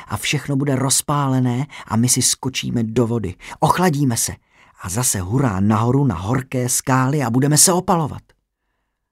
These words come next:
„A tady nahoře je to taky prýma,“ houkal odkudsi ze zarostlých výšin Boža. „Jsou tady báječné skály,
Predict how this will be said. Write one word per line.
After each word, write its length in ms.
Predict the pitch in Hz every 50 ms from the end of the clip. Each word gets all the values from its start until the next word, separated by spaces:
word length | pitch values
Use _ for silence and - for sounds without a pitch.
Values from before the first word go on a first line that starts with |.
| _ _ _
„A 80 | -
tady 280 | - - 151 180 214 220
nahoře 360 | 214 208 202 220 226 214 220
je 140 | 214 214 214
to 140 | 208 226 214
taky 260 | 226 233 - 247 254
prýma,“ 520 | 262 226 226 226 220 202 175 147 107 95 - _ _ _ _ _ _ _ _ _
houkal 540 | - 90 92 104 117 117 - 117 104 95 -
odkudsi 580 | - 107 107 - - 120 113 - - - 117 101
ze 160 | 90 95 87
zarostlých 640 | 85 90 107 120 117 - - - 101 104 92 85 87
výšin 420 | 98 101 95 - - 92 90 87
Boža. 320 | 80 87 87 80 78 71 - _ _ _ _ _ _ _ _ _ _ _ _ _ _ _
„Jsou 200 | - 147 156 180
tady 220 | 165 220 226 214
báječné 600 | 180 151 190 196 214 226 220 220 - 233 233 220 208
skály, 680 | - - 233 220 233 254 247 240 233 202 139 104